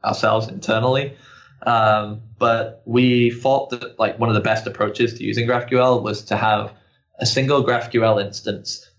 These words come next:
that calls out to our multiple A P Is and kind of consolidates the results. And so the backend developers can continue to deal with just, you know, pure data.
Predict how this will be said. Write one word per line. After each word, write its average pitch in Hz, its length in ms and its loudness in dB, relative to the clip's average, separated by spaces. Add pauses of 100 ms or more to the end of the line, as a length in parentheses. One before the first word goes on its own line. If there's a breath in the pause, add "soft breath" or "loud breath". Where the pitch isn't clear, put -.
that - 380 -2
calls 113 300 0
out 113 240 0
to 120 100 0
our 104 140 2
multiple - 400 -2
A 104 80 0
P 104 120 -2
Is 104 480 0
and 113 140 -2
kind 107 160 -2
of 101 120 -6
consolidates 110 580 0
the - 80 -8
results. - 520 0
And - 220 -10
so 107 400 0 (480 soft breath)
the 113 540 0
backend 135 320 -2
developers 117 440 -2
can - 160 -14
continue 110 500 -2
to 110 100 -4
deal 107 320 4
with 101 240 2
just, - 240 -4
you 107 60 -2
know, 107 320 -2
pure 110 340 2
data. 104 540 0